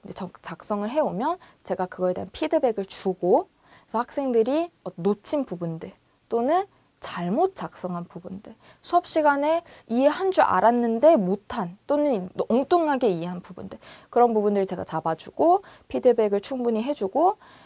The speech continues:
그래서 학생들이 정말 기복 없이 고득점에서 계속 실전 문제 풀이했을 때,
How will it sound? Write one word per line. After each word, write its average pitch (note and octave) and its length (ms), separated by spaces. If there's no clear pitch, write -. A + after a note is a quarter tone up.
그래서 G#3+ 280
학생들이 A#3+ 720
정말 G#3+ 240
기복 C4 560
없이 E4+ 640
고득점에서 G3+ 1080
계속 F#3 460
실전 D4+ 380
문제 A3 300
풀이했을 B3+ 640
때, D4 280